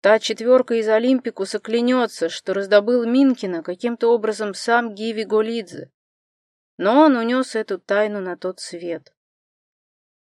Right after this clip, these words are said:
Как и ребята из Марио Т. Остальные олимпийцы впервые видели предателя в ту злосчастную ночь. Он ждал бригаду ликвидаторов в условленном месте.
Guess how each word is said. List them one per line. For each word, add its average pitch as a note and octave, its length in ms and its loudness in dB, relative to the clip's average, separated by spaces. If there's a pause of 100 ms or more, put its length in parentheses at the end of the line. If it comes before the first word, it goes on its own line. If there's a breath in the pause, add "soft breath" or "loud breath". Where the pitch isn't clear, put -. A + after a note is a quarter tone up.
Как A#3+ 220 0
и G#3 40 0
ребята G3+ 480 0
из F3 120 -6
Марио F#3 440 -4
Т. E3 400 -10 (720)
Остальные A3+ 540 2
олимпийцы A3 600 -2
впервые G#3+ 580 0
видели G#3 360 -2
предателя G3 680 -2
в - 120 -16
ту A3+ 160 -4
злосчастную G3+ 760 -4
ночь. G#3+ 440 -8 (560)
Он A#3 180 0
ждал A3+ 300 4
бригаду G#3 440 0
ликвидаторов F#3+ 840 0
в - 20 -8
условленном G3 680 -4
месте. G3+ 540 -8